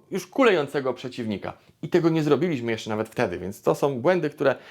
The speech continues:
są powielane przez polską politykę zagraniczną na przestrzeni tak naprawdę wieków, bo do tego też możemy wracać nawet w wojnach w siedemnastym wieku, ale to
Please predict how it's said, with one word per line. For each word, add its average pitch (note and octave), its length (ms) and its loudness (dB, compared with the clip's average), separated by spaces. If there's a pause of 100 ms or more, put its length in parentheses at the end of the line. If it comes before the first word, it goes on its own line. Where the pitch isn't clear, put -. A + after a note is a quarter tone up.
(220)
są F3 200 2
powielane C#3 360 0
przez B2+ 180 -14
polską C#3 440 -4
politykę C3+ 600 0
zagraniczną B2 540 -2
na D#3 180 0
przestrzeni G#2 680 -8 (240)
tak D3 120 2
naprawdę G2+ 380 -2 (200)
wieków, G2+ 480 0
bo C#3+ 440 4
do A2 60 -8
tego A#2 240 -4
też - 240 -8
możemy A2 280 -4
wracać A2+ 380 -2 (200)
nawet E3 300 0
w G#2+ 60 -10
wojnach F#2+ 300 -6
w - 40 -16
siedemnastym A#2 560 -2
wieku, - 300 -10
ale F#3 160 2
to - 240 -2